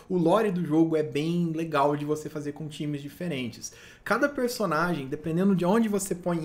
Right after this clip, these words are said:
eles, do time que você faz, tem interação uns com os outros, eles fazem comentários durante a esco-, a, as missões,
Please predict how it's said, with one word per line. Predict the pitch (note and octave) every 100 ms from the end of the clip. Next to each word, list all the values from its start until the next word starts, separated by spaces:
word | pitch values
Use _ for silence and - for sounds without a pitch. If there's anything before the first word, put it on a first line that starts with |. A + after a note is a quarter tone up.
| E3
eles, | E3 D#3 C#3
do | E3
time | E3 A#3 A#3 A3
que | F#3+
você | F#3 F3
faz, | E3 - D3+ D3 C3+
tem | - F3
interação | G3 G3+ G3 F#3+ - D#3 F3
uns | E3+ E3+
com | - F#3+
os | E3+
outros, | E3 E3 D#3+ D#3 D3+ - - -
eles | D3+ D#3+ D#3+ -
fazem | E3+ F3 F3
comentários | E3+ E3 E3 D3+ D3+ D#3 C#3
durante | C#3+ C#3+ C3+
a | D3+
esco-, | - - E3+ D#3+
a, | C3+ B2+ A#2+ A#2 A2+ G#2+ A2 - -
as | C3 B2
missões, | E3 D#3+ E3+ E3+ E3+ -